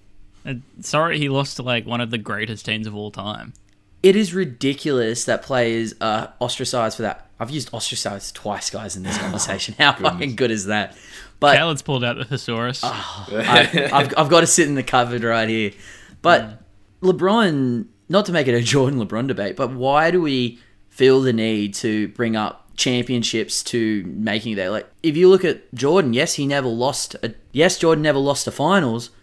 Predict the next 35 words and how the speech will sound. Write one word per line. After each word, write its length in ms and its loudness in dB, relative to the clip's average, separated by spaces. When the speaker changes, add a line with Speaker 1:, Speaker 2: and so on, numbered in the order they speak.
Speaker 2:
because 260 -6
he 80 -2
didn't 340 -2
make 280 2
it 80 2
again. 440 -6
Speaker 1:
Mm. 180 -16
Speaker 2:
Le-, 120 2
<laughs> 400 -2
LeBron 400 0
has 220 0
lost 280 4
finals 340 2
'cause 120 -6
he's 120 -2
made 320 2
so 200 0
many. 500 -2
Speaker 1:
Mm. 100 -12
Speaker 3:
Yeah. 160 -10
Speaker 1:
And 120 -12
doesn't 180 -8
look 80 -10
like 140 -6
stopping 320 -4
anytime 320 -6
soon. 300 -12
Speaker 2:
No, 140 0
that's 200 0
what 100 4
I 40 2
mean. 400 -2
Well, 140 -2
this 240 -4
year, 300 0